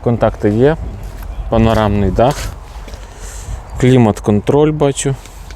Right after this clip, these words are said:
Форкоп, парктроніки також є. Seat Altea. Конкурент Zafira,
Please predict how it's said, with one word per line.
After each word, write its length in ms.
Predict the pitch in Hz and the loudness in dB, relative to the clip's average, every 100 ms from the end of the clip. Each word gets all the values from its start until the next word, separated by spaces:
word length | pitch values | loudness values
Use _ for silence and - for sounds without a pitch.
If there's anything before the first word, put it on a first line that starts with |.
| - - - - - - - - - - - - - - - - - - - - - - - - - - - - - - | -18 -18 -18 -18 -20 -18 -16 -16 -14 -14 -14 -14 -12 -10 -8 -8 -8 -10 -10 -10 -10 -10 -10 -10 -10 -10 -8 -8 -8 -8
Форкоп, 480 | - 107 - 135 139 - | -2 -2 2 0 0 -4
парктроніки 580 | - - - 117 120 110 | -6 -4 2 2 2 0
також 440 | 95 92 104 - 85 | -2 -4 -4 -6 -8
є. 200 | 80 80 - - - - - - - - - - - - - - - - - - - - - - - - - - - - - - - - - - | -8 -10 -14 -20 -20 -20 -20 -20 -20 -18 -18 -16 -14 -12 -8 -6 -6 -4 -4 -4 -8 -8 -8 -10 -10 -10 -10 -10 -10 -10 -8 -8 -8 -6 -6 -4
Seat 400 | - 123 120 107 - | 0 2 4 4 2
Altea. 640 | 113 113 - 101 90 110 151 - - - - - - - - - - - - - - - - - - - - - - - - - - - - - - - - - - - - - - - | 0 0 2 2 4 2 -2 -8 -20 -18 -18 -18 -18 -18 -18 -18 -18 -16 -14 -12 -12 -10 -10 -10 -6 -6 -6 -6 -4 -4 -4 -4 -4 -6 -6 -8 -10 -6 -6 -6 -10 -10 -10 -6 -4 0
Конкурент 580 | 120 113 117 113 110 104 | 2 4 4 4 4 2
Zafira, 600 | 113 107 123 113 107 110 | 0 -2 2 4 4 2